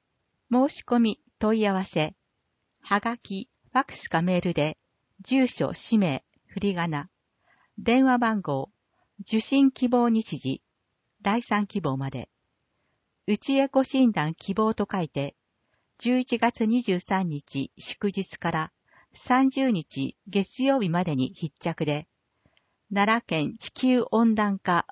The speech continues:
防止活動推進センター。郵便番号六三零八零零二。奈良市二条町二丁目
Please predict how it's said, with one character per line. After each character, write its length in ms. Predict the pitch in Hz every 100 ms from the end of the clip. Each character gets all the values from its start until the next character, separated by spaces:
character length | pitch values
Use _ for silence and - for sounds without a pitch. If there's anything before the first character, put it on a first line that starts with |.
| -
防 220 | 202 262
止 160 | -
活 260 | 233 226 -
動 160 | 214 208
推 240 | - 202
進 240 | 202 185
セ 160 | 190 175
ン 80 | 143
タ 320 | - 117 123 _ _ _ _ _ _ _ _ _
ー。 140 | 220 262
郵 40 |
便 220 | 254 247
番 220 | 226 214
号 280 | 151 135 - _ -
六 260 | 185 190
三 360 | - 262 240 147
零 280 | 165 135 - _ _
八 340 | - 185 254
零 240 | 254 240 143
零 240 | 160 165
二。 300 | 151 135 165 208 _ _ _ _ _ _ _
奈 260 | 196 220
良 40 | 247
市 320 | - 147 127 -
二 140 | 180
条 260 | 180 208 202
町 460 | - 165 151 - _ -
二 160 | 190
丁 340 | - 240 226 208
目 280 | 185 170